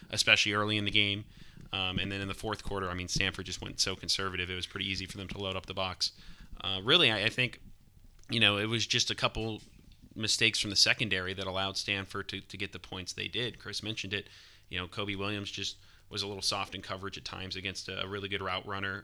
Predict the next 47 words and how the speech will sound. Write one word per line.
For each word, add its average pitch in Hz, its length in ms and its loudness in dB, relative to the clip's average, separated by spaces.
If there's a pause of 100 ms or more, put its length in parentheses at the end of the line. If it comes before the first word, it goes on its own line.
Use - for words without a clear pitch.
Uh, 92 240 -6
J 101 180 0
J 98 120 -2
Arcega-Whiteside's 95 920 2
touchdown 98 440 0
catch 95 320 0
against - 240 -6
Chase - 280 -2
Lucas, 101 460 0 (540)
um, 92 420 -4
just - 200 -4 (540)
made 104 240 4
a, 98 240 0
made 101 220 -2
a 98 60 -2
little 113 240 0
move 110 220 4
to 107 100 -4
the 101 120 8
outside 98 500 4
at 95 80 -2
the 95 60 -6
beginning 98 360 0
of 92 80 -4
his 92 120 -2
route 98 340 0
that, 95 180 -6 (100)
that - 160 -8
got 104 220 0
Lucas 104 460 -2 (100)
to 101 160 -6 (200)
lean 107 320 2
the 104 80 -6
wrong 101 300 -2
way 101 180 0
almost 104 360 -4
and 101 100 -8
then 98 60 -8
beat 98 180 -4
him 95 80 -6
on 95 120 -6
the 95 100 -2
inside. 101 480 -2 (560)
Um, 104 480 2
but, 127 280 2
you 143 100 2
know, 104 220 2